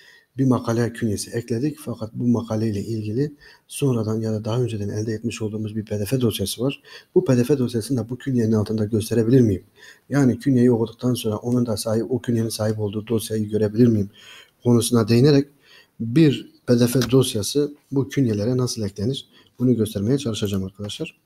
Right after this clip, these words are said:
Dikkat ederseniz arkadaşlar mesela eklemiş olduğumuz kaynakların hemen kenarında ok falan yok. Yani bunlar dosyasız bir şekilde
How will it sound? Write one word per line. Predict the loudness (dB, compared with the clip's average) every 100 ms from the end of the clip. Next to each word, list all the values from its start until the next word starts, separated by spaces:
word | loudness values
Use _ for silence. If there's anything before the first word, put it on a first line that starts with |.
| _ _ _ _ -20 _ _
Dikkat | 0 0 0
ederseniz | 0 0 0
arkadaşlar | -2 -2 -6 -4 -6 -6
mesela | -6 -6 -8
eklemiş | -4 -4 -4
olduğumuz | -6 -8 -10
kaynakların | -4 -2 -2 -4 -6 -4 -6 -4
hemen | -4 -4
kenarında | -2 -2 -2 -2 -6
ok | -4 -4 -4
falan | -6 -4
yok. | -2 -4 -6 _
Yani | -4 -2 -2 -2
bunlar | -2 0 0
dosyasız | 2 2 2 -2 -4 -6
bir |
şekilde | -6 -6 -8 -10